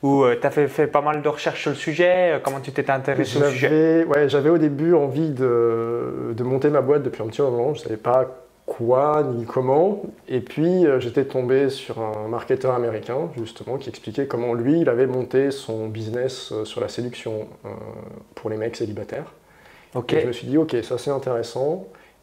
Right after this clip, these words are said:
Speaker 2: Et, euh, j'ai découvert que le marché francophone se développait à peu près à cette même période-là. Donc je me suis dit, allez, euh, je fais le grand saut. J'en avais marre de faire du développement dans mon coin, euh,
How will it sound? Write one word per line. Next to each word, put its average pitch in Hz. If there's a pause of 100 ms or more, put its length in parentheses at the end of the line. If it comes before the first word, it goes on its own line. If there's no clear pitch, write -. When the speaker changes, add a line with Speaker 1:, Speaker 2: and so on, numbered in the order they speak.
(100)
Speaker 2:
Et, 127
euh, 110
j'ai 110
découvert 127
que -
le 156
marché 139
francophone 135
se 127
développait 131 (440)
à 113
peu 117
près 127
à 123
cette 117
même 110
période-là. 107 (360)
Donc 110
je 110
me 113
suis 120
dit, 120
allez, 104
euh, 101 (800)
je -
fais 113
le 135
grand 123
saut. 147
J'en 143
avais 117
marre 139
de 135
faire 117
du 120
développement 123
dans 120
mon 110
coin, 117
euh, 110